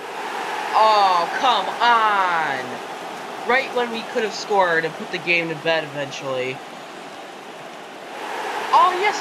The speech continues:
Sorrentino saves it! That is a huge save! Two penalty misses in a row for them. Cicciretti, right down the middle. Yes, good penalty, Cicciretti. Come on, we're so close.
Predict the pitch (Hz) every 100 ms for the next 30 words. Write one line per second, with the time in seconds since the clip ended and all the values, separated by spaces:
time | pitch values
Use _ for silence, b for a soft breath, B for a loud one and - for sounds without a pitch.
0 | - 392 381 320 359 359 370 - 370 381
1 | 339 349 302 - - - - - 311 349
2 | 330 254 - 339 392 262 240 285 269 226
3 | 185 165 139 - - - - - 311 320
4 | 285 277 277 269 254 247 240 240 233 208
5 | 220 214 185 170 143 120 - - 226 226
6 | 214 190 160 117 - 220 247 233 214 190
7 | 160 - - - - - - - - 240
8 | - - 226 190 214 208 208 196 208 208
9 | 202 185 185 151 - - - - - 226
10 | 208 202 208 - 240 233 226 220 208 165
11 | -